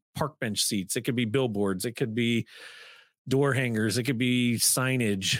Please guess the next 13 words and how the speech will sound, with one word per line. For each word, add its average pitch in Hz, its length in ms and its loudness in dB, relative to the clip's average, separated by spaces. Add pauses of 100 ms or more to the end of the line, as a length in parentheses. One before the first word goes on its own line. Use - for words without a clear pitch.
(100)
that 113 160 -2
you 120 80 0
stick - 320 2
in 120 80 0
a, 113 80 2
in 110 200 0
a 107 60 0
yard. 107 240 2
You 104 60 2
know, 95 80 0
bandit 113 420 -2
signs 101 380 -2
is 98 280 -8